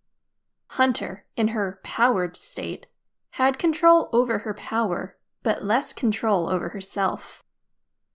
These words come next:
Her eyes were too wide, revealing the whites, and she had almost stepped outside without the proper clothing before they'd brought her back and made her pick something better.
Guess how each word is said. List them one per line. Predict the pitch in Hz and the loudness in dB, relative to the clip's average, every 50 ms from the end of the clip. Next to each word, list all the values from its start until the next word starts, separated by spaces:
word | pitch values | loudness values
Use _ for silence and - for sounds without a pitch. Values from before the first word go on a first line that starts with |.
| _ _ _ - | _ _ _ -2
Her | - 254 - - | -2 -2 0 0
eyes | - 226 240 247 233 214 196 175 175 180 | 2 2 4 4 4 4 2 0 0 -2
were | 185 180 | -2 -2
too | 180 - - - - - 262 262 240 | -4 -6 -10 -10 -8 -6 -4 -4 -2
wide, | 190 190 180 190 233 240 190 190 208 - - _ _ _ - | 0 2 4 4 4 2 0 -2 -4 -10 -14 _ _ _ 0
revealing | 240 233 214 226 240 247 247 240 240 233 | 0 0 2 4 4 4 4 4 2 2
the | 214 208 | 2 0
whites, | 185 175 175 185 180 180 - - _ - - - - _ _ _ _ _ _ _ _ _ _ - | 0 0 0 -2 -2 -4 -6 -10 _ -8 -8 -8 -8 _ _ _ _ _ _ _ _ _ _ -2
and | - 247 240 - | 0 0 2 2
she | - 294 | 2 4
had | 294 302 285 - - | 4 4 2 2 2
almost | 240 247 262 311 330 330 320 - - | 2 4 6 6 4 4 2 0 -4
stepped | - - 233 226 226 254 | 0 2 2 2 4 2
outside | 226 214 - - - - 226 233 226 - | 2 0 0 -4 -4 0 0 2 2 2
without | 214 214 - 233 220 214 - | 0 -2 0 0 0 0 -2
the | 233 | -4
proper | 226 - 247 220 214 220 220 | -6 -2 0 0 0 0 -2
clothing | 214 - - - 240 247 240 240 - 170 175 180 208 _ _ _ _ _ - | -6 -6 -6 -2 0 2 2 2 0 -4 -4 -6 -8 _ _ _ _ _ -4
before | 233 220 - 226 208 208 | -4 -2 -2 -2 -2 0
they'd | 190 214 202 196 185 | 0 0 -2 -2 -2
brought | - 202 196 180 - | 0 0 0 0 0
her | 233 202 | -4 -2
back | - 196 180 165 170 - - - | 0 0 0 0 -2 -4 -8 -4
and | - 214 202 | -2 -2 0
made | 190 196 190 190 | 0 -2 -2 -4
her | - - 208 | -4 -6 -10
pick | - - - 196 - | -8 -8 -12 -10 -10
something | - - - 202 208 - 196 190 190 | -8 -6 -4 -4 -4 -4 -6 -8 -6
better. | 185 180 175 - - 254 226 - | -6 -6 -6 -6 -8 -10 -12 -14